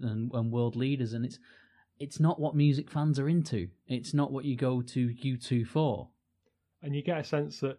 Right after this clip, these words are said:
Speaker 2: this is not just something that people who have commonly been, you know, or would expectedly be U two detractors are saying now. You also get, and this is a key shift, a sense within the actual band that there is discomfort with how much Bono is doing,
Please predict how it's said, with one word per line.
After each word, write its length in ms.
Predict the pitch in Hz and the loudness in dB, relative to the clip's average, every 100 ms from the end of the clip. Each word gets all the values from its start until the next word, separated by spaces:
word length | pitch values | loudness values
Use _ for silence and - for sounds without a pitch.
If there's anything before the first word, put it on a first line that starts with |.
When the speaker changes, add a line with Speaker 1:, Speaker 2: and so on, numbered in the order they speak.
| _ _ - | _ _ -6
Speaker 2:
this 180 | 151 156 | -4 -2
is 80 | 143 | 0
not 220 | 160 170 | 0 0
just 160 | 160 | -4
something 420 | - 156 147 139 127 | -2 -2 -2 -2 0
that 220 | 131 - _ _ _ _ _ _ _ | -2 -4 _ _ _ _ _ _ _
people 260 | - 147 127 | -4 -2 0
who 260 | 131 127 123 _ _ _ _ - | 0 0 -4 _ _ _ _ -12
have 160 | 131 | -8
commonly 420 | - 160 151 127 | 0 2 2 0
been, 340 | 123 127 117 117 | 0 0 0 -2
you 160 | 127 | -2
know, 160 | 123 113 | -4 -2
or 180 | 117 120 | -2 -2
would 100 | 123 | -2
expectedly 640 | 135 - 160 160 - 139 | -4 -4 -4 -4 -4 -4
be 120 | 127 123 | -2 -2
U 240 | 120 120 | -4 -6
two 180 | 117 120 | -6 -6
detractors 600 | 113 123 120 - 120 104 | -4 -4 -4 -4 -6 -6
are 100 | - | -10
saying 340 | - 113 110 | -6 -4 -4
now. 240 | 113 113 107 _ _ | -6 -8 -10 _ _
You 160 | 131 131 | -4 0
also 340 | 165 170 147 | 0 2 0
get, 340 | 120 120 113 - _ _ | 0 -4 -6 -12 _ _
and 80 | 123 | -6
this 140 | 131 135 | -4 -4
is 40 | |
a 40 | |
key 200 | 131 139 | -4 -4
shift, 280 | 127 127 117 _ _ _ _ - | -2 -4 -6 _ _ _ _ -14
a 60 | |
sense 340 | - 156 151 147 | -4 -2 -2 0
within 280 | 135 131 | 0 0
the 80 | 127 | -2
actual 380 | 123 - 131 120 | -4 -4 -4 -2
band 500 | 127 139 135 117 113 _ _ _ _ - | 0 0 0 -4 -8 _ _ _ _ -8
that 160 | 127 | -4
there 100 | 127 | 0
is 140 | 127 123 | -2 0
discomfort 640 | 139 123 - 143 139 127 | -4 -4 -2 -2 -2 -4
with 120 | 127 123 | -6 -4
how 180 | 131 | -2
much 180 | 127 120 | -2 -4
Bono 240 | 131 123 120 | -4 -2 -4
is 140 | 113 | -4
doing, 400 | - 120 110 123 | -2 -2 -4 -14